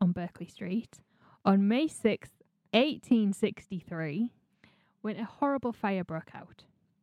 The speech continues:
At three A M, police officers stationed nearby noticed flames in the attic window and rang the doorbell. The door was opened by a fully dressed Doctor Pritchard,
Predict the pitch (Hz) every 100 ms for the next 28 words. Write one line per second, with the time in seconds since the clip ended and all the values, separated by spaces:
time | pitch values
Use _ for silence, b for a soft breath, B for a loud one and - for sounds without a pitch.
0 | _ - 202 - 277 269 226 226 220 -
1 | 254 254 262 - - 233 - 226 214 -
2 | 214 247 233 190 190 202 190 - - _
3 | 214 208 214 240 233 202 - - - 196
4 | 185 180 175 185 b b b b - 202
5 | 185 165 165 170 196 180 131 - _ _
6 | _ _ _ _ - 190 240 277 - 233
7 | - 214 - 190 190 - - 269 262 226
8 | 220 - - 196 - - 190 - 165 165
9 | 240